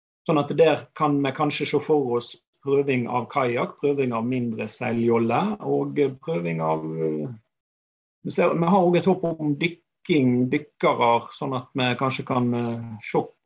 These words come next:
finne noe som er nede på botten i vågen og ta det opp på land. Det er jo forskjellige ting.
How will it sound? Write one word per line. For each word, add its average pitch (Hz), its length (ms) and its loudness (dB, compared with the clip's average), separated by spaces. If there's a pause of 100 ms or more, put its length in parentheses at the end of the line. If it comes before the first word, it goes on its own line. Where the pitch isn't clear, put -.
(140)
finne 170 240 0
noe 139 260 -2
som 139 240 -2
er 135 160 0
nede 135 160 0
på 135 180 0
botten 147 440 -2
i 139 120 0
vågen 143 380 4
og 160 80 -6
ta 165 100 0
det 147 120 2
opp 143 120 -2
på 139 100 2
land. 156 260 -2
Det - 260 -8
er 139 220 -2
jo 123 200 0 (340)
forskjellige 135 680 0
ting. 143 220 -2